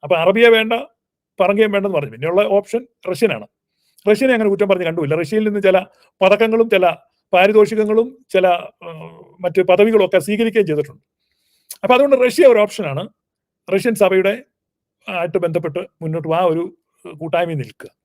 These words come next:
അതൊരു ഓപ്ഷനാണ്, റഷ്യൻ ഓപ്ഷൻ. പിന്നെയുള്ള തേർഡ് ഓപ്ഷനാണ്, ഏഹ്, കത്തോലിക്ക ഓപ്ഷൻ. പക്ഷേ റഷ്യൻ ഓപ്ഷൻ ആകുമ്പോഴേക്കും തിയോളജി ഒക്കെ മാറ്റേണ്ടി വരും. സേവേറിയോസ് പാത്രിയർക്കീസിനെ ഒന്നും അവർക്ക് ഇഷ്ടമില്ല,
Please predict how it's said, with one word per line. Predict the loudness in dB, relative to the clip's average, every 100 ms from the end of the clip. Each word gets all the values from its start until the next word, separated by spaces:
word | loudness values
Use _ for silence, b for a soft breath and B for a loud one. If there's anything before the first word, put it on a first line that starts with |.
| _ _ _ _ _ _ _ _ _ _ _ _ _ _ _
അതൊരു | 4 6
ഓപ്ഷനാണ്, | 4 -2 -10 -10 _ _ _ _ _ _ _ _ _ _ _ _ _ -2
റഷ്യൻ | 2 2
ഓപ്ഷൻ. | 0 -4 -16 -18 _ _ _ _ _ _ _ _ _ _ _
പിന്നെയുള്ള | 0 4 4 4
തേർഡ് | 4 4
ഓപ്ഷനാണ്, | 4 2 -2 -2 -2 -8 _ _ _ _ _ _ -16
ഏഹ്, | -16 -14 -18 -4
കത്തോലിക്ക | 4 4 4
ഓപ്ഷൻ. | -2 -4 _ -18 -10
പക്ഷേ | -2
റഷ്യൻ | 0 0 0
ഓപ്ഷൻ | -2 0
ആകുമ്പോഴേക്കും | 0 2 2 0 -4 b b _
തിയോളജി | 4 6 6 2 -4
ഒക്കെ | -4
മാറ്റേണ്ടി | 0 0 0 0
വരും. | 0 0
സേവേറിയോസ് | 2 4 4 4 2
പാത്രിയർക്കീസിനെ | -2 0 -2 -4 -6 -4
ഒന്നും | -2
അവർക്ക് | -2 -2
ഇഷ്ടമില്ല, | 2 2 2 -4